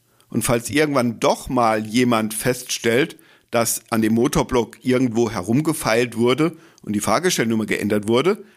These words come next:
dann kommt man sofort auf Jan van Timpen. Er hinterlässt also eine immer nachvollziehbare Spur. Ist das nicht ziemlich gefährlich für ihn? Der kann doch jetzt eigentlich nicht mehr in Ruhe schlafen.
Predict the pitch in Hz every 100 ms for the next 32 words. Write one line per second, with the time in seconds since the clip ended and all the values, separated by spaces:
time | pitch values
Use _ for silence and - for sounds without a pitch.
0 | _ - 123 135 143 160 180 151 131 131
1 | - 123 151 151 117 107 127 156 139 165
2 | 175 202 - - _ _ _ _ 131 123
3 | 147 139 123 131 - - - 143 147 156
4 | 123 123 120 - 151 202 208 151 120 131
5 | - 147 - 127 131 123 131 - 147 143
6 | 107 - _ _ _ _ _ _ _ -
7 | 143 151 139 127 - - - 202 214 -
8 | 180 - 175 208 - 113 110 110 113 -
9 | - 107 - 113 139 156 143 - 131 120
10 | 117 107 - 139 120 139 110 110 147 -
11 | 120 117 - - -